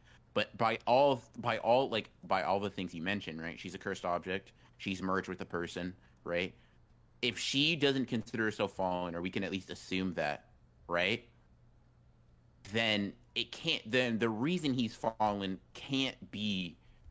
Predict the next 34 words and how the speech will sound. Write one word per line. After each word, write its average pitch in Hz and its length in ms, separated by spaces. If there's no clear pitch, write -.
because 110 680
of 80 180
that. 78 360
She - 180
also, 143 560
it, 156 200
it 151 180
also, 156 480
that 135 160
implies 139 440
that 131 140
she 135 180
has 117 220
some 113 200
knowledge 101 360
of 120 120
him 123 300
before 120 460
this, 90 340
right? 104 160
Because 127 160
I 127 80
doubt 147 240
she 160 100
just 139 180
came 123 240
in 123 80
here 143 340
and, 117 180
like, 107 240
if 113 120
she 131 120
was 120 140
just, 113 240